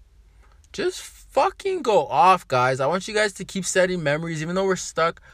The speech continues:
all at home right now. covid's basically over. I'm not saying it's over,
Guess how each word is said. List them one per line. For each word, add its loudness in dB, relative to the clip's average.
all 8
at 6
home -4
right 0
now. 2
covid's -2
basically 0
over. 2
I'm 2
not -4
saying -2
it's -6
over, -2